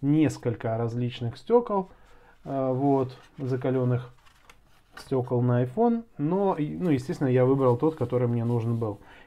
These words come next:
Итак, я выбрал вот это.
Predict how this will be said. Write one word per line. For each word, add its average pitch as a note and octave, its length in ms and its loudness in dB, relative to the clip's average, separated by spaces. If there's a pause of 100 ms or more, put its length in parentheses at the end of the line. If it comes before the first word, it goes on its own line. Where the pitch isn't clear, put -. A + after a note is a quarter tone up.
Итак, D3+ 380 2
я D#3+ 160 8
выбрал D3 500 4 (120)
вот B2+ 280 0 (640)
это. B2+ 420 4